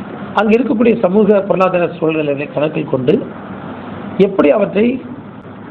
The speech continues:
மறுசீரமைப்பது என்று முயற்சிக்கின்றோம். இது வெற்றி பெறுகின்ற ஒரு திட்டம், நிச்சயமாக வெற்றி பெறும். இது வெற்றி பெறுகின்ற நேரத்தில்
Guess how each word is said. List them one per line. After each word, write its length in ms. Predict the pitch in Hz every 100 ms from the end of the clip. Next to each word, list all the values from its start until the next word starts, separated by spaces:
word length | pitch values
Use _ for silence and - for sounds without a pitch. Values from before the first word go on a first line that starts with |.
| - -
மறுசீரமைப்பது 600 | 208 214 196 180 160 156
என்று 320 | 151 175 254 - - -
முயற்சிக்கின்றோம். 560 | 156 147 139 120 - - - - - - - - - -
இது 120 | 196
வெற்றி 240 | 190 185
பெறுகின்ற 580 | 294 254 214 190 175 - - - - - - - -
ஒரு 320 | 196 175 160 -
திட்டம், 360 | 156 180 190 277 - - -
நிச்சயமாக 420 | 165 196 180 185
வெற்றி 240 | 156 -
பெறும். 240 | 143 139 220 - - - - - - - -
இது 120 | 185
வெற்றி 200 | 185 180
பெறுகின்ற 320 | 247 226 196 160
நேரத்தில் 440 | 160 139 160 202